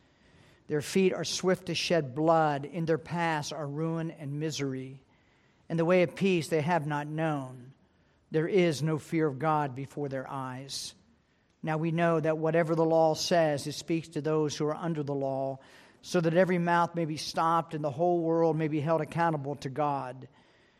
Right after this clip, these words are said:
For by the works of the law, no human being will be justified in his sight, since through the law comes knowledge of sin." Father, thank you for preserving your word,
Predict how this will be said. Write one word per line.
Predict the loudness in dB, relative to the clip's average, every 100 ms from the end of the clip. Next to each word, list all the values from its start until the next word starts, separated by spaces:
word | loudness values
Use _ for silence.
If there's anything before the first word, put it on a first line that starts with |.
| _
For | -6 0
by | 0
the |
works | 2 0 2 0
of | 4
the |
law, | 6 6 6 4
no | 2 0
human | 0 -2 0 0
being | 2 4 2 -2
will |
be | -4 -2
justified | 0 0 -2 -2 2 2 0
in | -4 -6
his | -6
sight, | -6 -2 -2 -4 -8 -18 -20 _ -20 _
since | -6 -4 -2
through | -2
the | 0 2
law | 4 4 4 0
comes | -6 -6 -4
knowledge | -2 -2 -4 -8 -12 -16 _ _ _
of | -12
sin." | -10 -8 -8 -10 -16 -20 _ _ _ _ _ _ _ _ _ _ _ _
Father, | -4 -4 -4
thank | -4 -4 -4
you | -6
for | -6 -6 -6
preserving | -6 -8 -4 -4 -6 -8
your | -8
word, | -10 -6 -4 -4 -4 -10